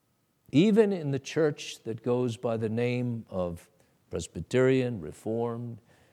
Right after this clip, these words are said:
Orthodox, Conservative, whatever you want to call it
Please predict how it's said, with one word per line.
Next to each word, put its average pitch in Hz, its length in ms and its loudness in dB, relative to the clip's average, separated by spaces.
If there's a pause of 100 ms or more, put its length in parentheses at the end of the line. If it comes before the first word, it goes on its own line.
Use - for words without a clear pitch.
(160)
Orthodox, 123 720 2
Conservative, 107 840 -4
whatever 92 400 -2
you 185 140 0
want 180 180 -4
to 170 80 -2
call - 380 -4
it 95 120 -8